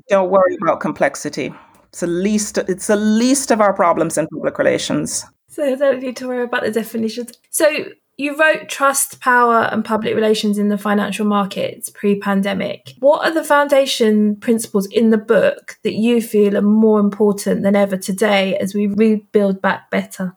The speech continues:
Speaker 1: Yeah, well, okay. Well, one of the things that had always concerned me and a lot of other academics and economy watchers and activists at the time was that we had this marvelous opportunity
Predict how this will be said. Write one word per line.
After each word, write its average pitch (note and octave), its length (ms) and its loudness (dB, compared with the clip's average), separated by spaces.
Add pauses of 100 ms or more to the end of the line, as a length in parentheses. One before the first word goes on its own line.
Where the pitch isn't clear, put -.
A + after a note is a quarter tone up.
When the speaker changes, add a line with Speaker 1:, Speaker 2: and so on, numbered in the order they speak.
Speaker 1:
Yeah, D#4+ 380 -4
well, D4 240 2
okay. D4+ 300 0
Well, C#4 240 2
one C#4+ 280 2
of E4+ 120 0
the D#4 80 4
things C4 260 2
that A#3 100 2
had B3 140 -2
always A3+ 340 2
concerned G3 640 0
me F3+ 400 -4 (340)
and F3+ 120 2
a F3+ 40 4
lot G3 300 0
of G3+ 140 0
other F#3 180 2
academics F3+ 960 -2 (200)
and D#3 500 0
economy D#3+ 480 -2
watchers D#3 720 -2
and C#3+ 140 -2
activists E3+ 520 -4
at E3 120 -4
the D#3+ 60 -4
time D#3 440 -2
was D3 560 -2
that G#3+ 120 2
we A#3+ 100 -2
had D#4 220 0
this E4 220 -2
marvelous A3+ 800 4
opportunity F#3 880 -2